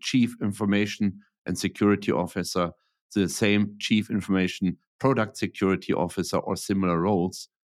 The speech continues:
which talk to all of us in the ecosystem. And that's where we see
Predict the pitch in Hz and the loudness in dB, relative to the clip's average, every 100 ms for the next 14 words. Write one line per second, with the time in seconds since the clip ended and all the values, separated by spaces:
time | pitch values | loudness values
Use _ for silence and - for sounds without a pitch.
0 | _ 120 - - 127 120 - - 110 135 | _ 0 0 0 2 2 -2 -4 -2 0
1 | 113 117 98 - 104 - - 95 90 98 | 2 2 2 -2 -2 -2 -2 0 0 0
2 | 98 - 98 - 78 - 73 - _ _ | -2 -2 -4 -4 -8 -8 -16 -16 _ _
3 | _ - 101 95 135 139 - _ _ _ | _ -2 0 2 0 0 -12 _ _ _
4 | _ _ - 110 110 104 127 147 - 120 | _ _ 0 4 4 4 2 2 0 2
5 | 113 | 2